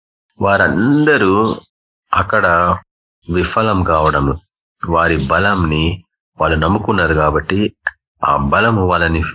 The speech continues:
వాళ్ళని రక్షించకపోతది. కాబట్టి జీవం గల దేవుని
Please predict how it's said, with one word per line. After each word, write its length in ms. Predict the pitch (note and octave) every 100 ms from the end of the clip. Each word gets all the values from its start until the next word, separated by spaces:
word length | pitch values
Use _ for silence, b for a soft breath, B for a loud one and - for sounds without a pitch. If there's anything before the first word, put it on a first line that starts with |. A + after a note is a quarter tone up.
| - - _ _ _ _ _ _ _ _ _ - - - - G#2
వాళ్ళని 340 | F#2+ F#2 F2+
రక్షించకపోతది. 1040 | E2 E2 A#2+ A2+ A2 F#2 F#2 D#2+ E2+ D2+ D2+ _ _ _ -
కాబట్టి 560 | E2+ F2 F2+ C3+ C3+ B B B _ -
జీవం 300 | F#2+ F#2 F#2+
గల 120 | F#2+
దేవుని 420 | F#2 D#2 F2 F2+